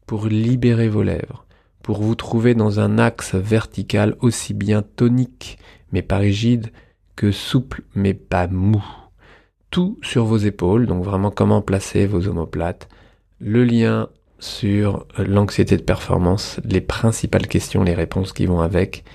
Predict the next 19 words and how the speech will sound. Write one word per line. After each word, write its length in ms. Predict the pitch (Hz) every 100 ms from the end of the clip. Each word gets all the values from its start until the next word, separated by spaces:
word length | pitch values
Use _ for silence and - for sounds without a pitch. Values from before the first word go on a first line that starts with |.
| - - _ _ _
et 320 | 120 107 110 - _ -
évidemment 720 | 98 92 90 87 92 95 - _ -
les 840 | 98 104 110 127 127 123 120 110 98
espoirs, 560 | 95 - - 85 90
les 100 | 87
faux 200 | 87 104
espoirs 520 | 104 98 - - 87 92
en 40 |
tous 140 | 92
les 120 | - -
cas, 240 | 98 - -
et 100 | 101
les 100 | 98
faux 320 | - - 135
désespoirs, 680 | 110 101 104 - - 87 92 - _ _
parce 200 | - -
que 260 | - 98 95 - -
trop 300 | - - 131
souvent 540 | - - 104 101 104